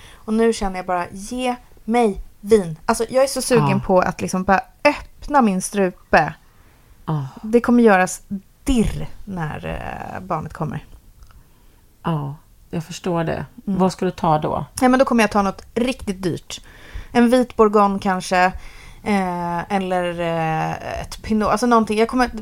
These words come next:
Speaker 1: kanske använda min Coravin, eh, som är som en, det kan man se ibland när man, eh,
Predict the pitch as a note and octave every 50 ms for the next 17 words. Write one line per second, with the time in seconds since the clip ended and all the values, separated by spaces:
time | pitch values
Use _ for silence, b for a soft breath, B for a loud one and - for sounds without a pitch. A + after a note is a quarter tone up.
0 | - - A#3 - - - - - C4+ B3 B3 C4 C4 A#3+ A#3 A3+ A3 G#3+ G#3+ G#3
1 | G#3 G#3 G#3 G#3 - - A3 G#3 G#3+ G#3 G#3+ A#3+ B3+ C4 C#4 C#4+ D4+ D#4+ C#4+ -
2 | - - A3 G#3 G3 F#3+ - G#3 G3+ F#3+ F#3+ F#3+ - G3+ F#3+ F#3 F#3 G3 B B
3 | B B B B B B - B3+ A#3+ C4+ C4 B3+ B3 C4 A#3+ A3 G3+ F3+ F3+ F#3
4 | F#3 F3 F3 F3 F3 - - _ _ -